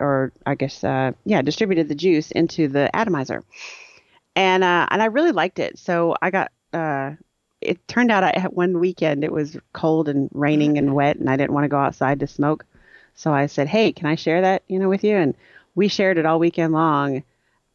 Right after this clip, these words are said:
Speaker 1: And I went, I was, like, driving home Sunday, and I went, I just went two and a half days without a cigarette, and I didn't miss it.
Speaker 2: Nice, nice.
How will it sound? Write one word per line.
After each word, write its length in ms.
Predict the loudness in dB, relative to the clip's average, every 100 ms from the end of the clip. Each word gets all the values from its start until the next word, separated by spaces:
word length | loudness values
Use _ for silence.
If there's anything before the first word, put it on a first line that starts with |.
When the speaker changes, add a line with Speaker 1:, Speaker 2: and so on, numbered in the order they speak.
| _
Speaker 1:
And 160 | -2 2
I 120 | 2
went, 240 | 2 0 -2
I 60 | -2
was, 120 | -2
like, 140 | -4 -2
driving 340 | 0 2 0
home 200 | 0 -2
Sunday, 400 | 0 0 2 0
and 100 | 0
I 60 | -2
went, 280 | -2 -4 -6 _ -2
I 100 | -2
just 180 | -2 -6
went 140 | -4
two 100 | -2
and 80 | 0
a 20 |
half 160 | 0 -2
days 180 | -2
without 160 | 0 0
a 40 |
cigarette, 460 | 0 -2 0 0 0
and 80 | -2
I 40 |
didn't 180 | -2 0
miss 200 | -2 -2
it. 140 | -6 -8 _ _ _ _
Speaker 2:
Nice, 440 | -16 -14 -16 -20 -20
nice. 500 | -16 -14 -14 -18 -20